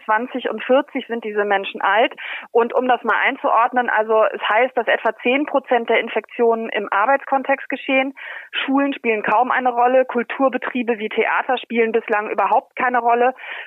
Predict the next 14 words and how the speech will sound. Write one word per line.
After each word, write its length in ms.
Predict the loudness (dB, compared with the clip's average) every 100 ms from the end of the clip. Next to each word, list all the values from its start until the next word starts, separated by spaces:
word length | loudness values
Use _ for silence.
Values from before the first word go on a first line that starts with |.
| -2
Ähm, 380 | 2 2 2 -2 -4 -6
das 160 | -2 -2 0
heißt, 440 | 2 2 0 -2
ähm, 240 | 0 0 -2 -12
wenn 280 | -4 0 0
man 140 | 0
eine 80 | 0
Maskenpflicht 680 | -2 -2 -6 -4 -4 -2 -2
an 120 | -2
belebteren 520 | 0 0 0 0 -2
Plätzen 360 | 0 -2 -2 -6
draußen, 640 | 0 2 2 0 -2 -2
äh, 240 | 0 0 -2 -2
umsetzt, 580 | -2 0 2 0 0